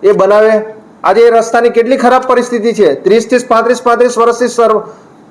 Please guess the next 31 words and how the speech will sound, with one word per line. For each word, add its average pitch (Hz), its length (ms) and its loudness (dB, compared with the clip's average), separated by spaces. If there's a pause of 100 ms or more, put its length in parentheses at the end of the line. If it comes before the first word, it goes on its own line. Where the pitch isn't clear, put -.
(120)
સાંસદ 233 480 0
છે, 196 500 -2
આજે 214 240 0
રાજપાડીથી 240 600 0
નેત્રંગવાડા 254 580 2
રસ્તાની 254 380 0
તમે 254 200 2
પરિસ્થિતિ 233 500 -2
જુઓ. 190 180 2
અરે, 190 400 0 (200)
એમના 208 380 2
કાર્યક્ષેત્રમાં 220 840 0
આવતા 214 220 2
તમામ 240 520 0
રસ્તાઓ 233 440 2
એટલા 220 280 0
જર્જરિત 202 560 0
ને 226 60 2
એટલા 214 240 0
બધા 214 180 2
ખરાબ 214 420 -2
છે, - 480 -2
પણ 208 200 0
તેમ 226 280 2
છતાં 220 220 0
આ 220 40 2
મનસુખભાઈ 220 540 0
વસાવા 220 340 2
કશું 220 300 0
બોલતા 214 300 2
નથી. 180 400 -2